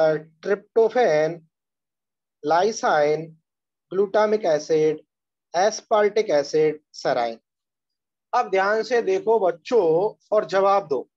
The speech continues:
मैंने दो प्रोटीन बनाए हैं, एक प्रोटीन है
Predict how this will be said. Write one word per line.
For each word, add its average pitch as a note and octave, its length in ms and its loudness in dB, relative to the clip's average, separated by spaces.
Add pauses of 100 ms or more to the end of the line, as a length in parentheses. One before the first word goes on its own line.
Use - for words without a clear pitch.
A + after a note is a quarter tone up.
(1600)
मैंने F3 340 -6
दो G#3 340 2
प्रोटीन F#3 520 -4
बनाए C3+ 320 -2
हैं, B2+ 200 -14 (260)
एक A#3 360 0
प्रोटीन D#3 440 -10
है D3 200 -4